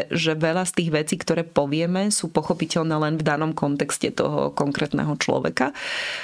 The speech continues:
Takže ja si myslím, že je dôležité si držať nejakú f-, privátnu sféru, ale ja sa ti priznám, že ja sa obávam tej, e, radikalizácie momentálne v spoločnosti a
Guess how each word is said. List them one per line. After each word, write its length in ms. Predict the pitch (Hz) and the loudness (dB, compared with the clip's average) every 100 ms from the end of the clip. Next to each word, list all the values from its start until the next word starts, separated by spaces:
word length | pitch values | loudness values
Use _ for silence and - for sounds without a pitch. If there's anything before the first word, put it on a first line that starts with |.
| - | -6
Takže 320 | - 160 170 | -2 0 2
ja 240 | 160 160 170 | 2 2 0
si 380 | 170 - - 185 | -2 -4 0 0
myslím, 400 | 165 143 196 170 | 2 2 0 2
že 160 | 160 | 0
je 40 | 156 | 0
dôležité 560 | 147 143 156 135 131 139 | 0 2 0 0 -2 0
si 80 | |
držať 320 | 156 147 151 143 | 0 0 0 0
nejakú 380 | 135 - 160 160 | 0 0 -2 -2
f-, 240 | - 156 | -2 0
privátnu 480 | 160 151 160 170 165 | 0 0 0 0 0
sféru, 560 | - 135 131 220 302 - - - - - | 0 0 0 0 -2 -6 -14 -12 -12 -4
ale 240 | 160 160 160 | -2 0 0
ja 160 | 160 | 0
sa 80 | 320 | 0
ti 160 | - - | -2 0
priznám, 560 | 165 175 226 214 208 | 0 2 2 2 0
že 400 | 190 180 180 180 170 - _ - | 0 0 0 0 -4 -12 _ -4
ja 300 | 175 165 170 | 0 0 0
sa 280 | - 208 185 - | 0 0 -2 0
obávam 720 | - 160 175 170 156 147 151 156 | 0 2 0 0 0 0 0 -2
tej, 540 | 156 151 147 147 147 - | 0 0 0 0 -2 -4
e, 220 | - - 156 151 147 | -4 0 0 0 0
radikalizácie 880 | 151 147 147 143 151 147 - - 156 | 0 0 -2 0 0 0 -2 0 0
momentálne 600 | 147 147 151 151 147 147 | 0 0 0 0 0 0
v 100 | - | 0
spoločnosti 880 | 135 139 139 160 160 - 208 208 - | 0 0 -2 -2 -2 -2 -2 -2 0
a 380 | 160 151 151 | 0 0 0